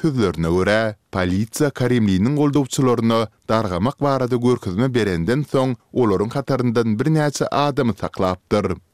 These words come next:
Güýç ulanyp polisiýa alty aktivisti saklady diýip Karimli X sosial ulgamynda ýazgy galdyrdy.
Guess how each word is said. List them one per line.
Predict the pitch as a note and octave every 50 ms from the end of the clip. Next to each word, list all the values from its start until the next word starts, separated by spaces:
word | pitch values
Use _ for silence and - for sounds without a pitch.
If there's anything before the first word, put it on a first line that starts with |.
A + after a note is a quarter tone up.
| _
Güýç | - G2 B2 C#3 - -
ulanyp | - C#3+ C#3+ D3 C#3+ D3 C3+ - -
polisiýa | A2 G2+ G#2 A2+ A#2+ - - - C3 A#2 -
alty | - G2+ F#2 F#2 - -
aktivisti | - C#3 - - - A#2+ G#3+ A2 G#2 - - F3+ - -
saklady | - - - G3 F#3 F2 G2+ C#3 B2+
diýip | D3 D3+ - - - _ _
Karimli | _ - A#2 A2 A2 G#2 F#2+ G2+ G#2+ A2 G#2 F2+ - -
X | - C3+ D3 - - - - -
sosial | - G#2 - - - C3+ C#3+ -
ulgamynda | D3+ D3 C3 B2+ B2 B2 A#2+ A#2 A2 A#2
ýazgy | A#2 A#2+ C3+ C#3+ C#3+ C3 B2+ G2+ D#2+
galdyrdy. | F2 F#2 F#2 F2+ F2+ F2 - G#2 F2+ F2+ G#2 G#2 G2+ G2+ F#2+ E2+